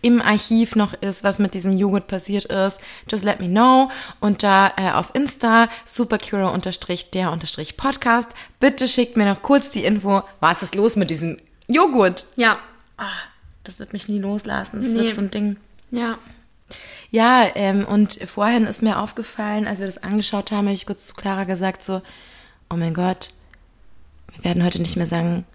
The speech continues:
Speaker 1: was glaubst du, wer es wird, sondern heute werden wir sagen, wer ist es geworden.
Speaker 2: Mhm.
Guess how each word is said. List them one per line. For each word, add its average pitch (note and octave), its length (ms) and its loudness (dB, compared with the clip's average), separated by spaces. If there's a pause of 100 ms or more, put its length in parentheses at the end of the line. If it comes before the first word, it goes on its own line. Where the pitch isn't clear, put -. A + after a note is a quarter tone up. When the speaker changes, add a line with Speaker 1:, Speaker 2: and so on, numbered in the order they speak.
(1300)
Speaker 1:
was F3 200 -4
glaubst - 280 -4
du, F3+ 60 -8
wer E3+ 80 -4
es - 260 -4
wird, F#3 420 0 (120)
sondern F3 320 -2
heute F3 220 -4
werden E3+ 160 -2
wir E3 80 -6
sagen, E3 320 -6
wer E3 120 -8
ist D#3+ 100 -6
es D#3+ 140 -8
geworden. E3+ 680 -4
Speaker 2:
Mhm. G#3+ 360 -4